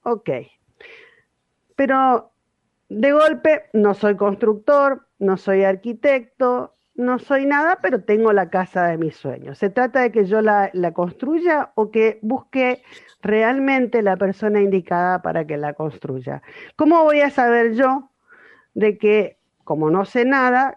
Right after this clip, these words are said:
lo que estoy haciendo sostiene? La planta baja va a sostener la planta alta, por ejemplo.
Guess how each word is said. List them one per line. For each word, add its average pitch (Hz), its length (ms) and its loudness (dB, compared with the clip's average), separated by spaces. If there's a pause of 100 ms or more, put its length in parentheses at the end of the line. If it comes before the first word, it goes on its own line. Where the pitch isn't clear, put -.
lo 170 100 -2
que 175 100 -8
estoy 214 260 0
haciendo 208 580 0
sostiene? 190 800 0 (680)
La 165 160 -2
planta 185 400 2
baja 240 300 2
va 202 80 4
a 196 60 2
sostener 202 680 2
la 196 180 2
planta 156 600 2
alta, 170 300 -2
por 151 160 -2
ejemplo. 170 640 -2